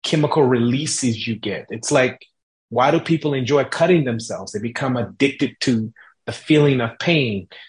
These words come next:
And so what happens if somebody, you know, they, they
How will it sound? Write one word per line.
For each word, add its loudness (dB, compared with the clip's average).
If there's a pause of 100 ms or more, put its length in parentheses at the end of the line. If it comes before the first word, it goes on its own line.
(180)
And -2
so 2 (420)
what 2
happens -2
if -10
somebody, 0 (720)
you -4
know, -4
they, 0
they -2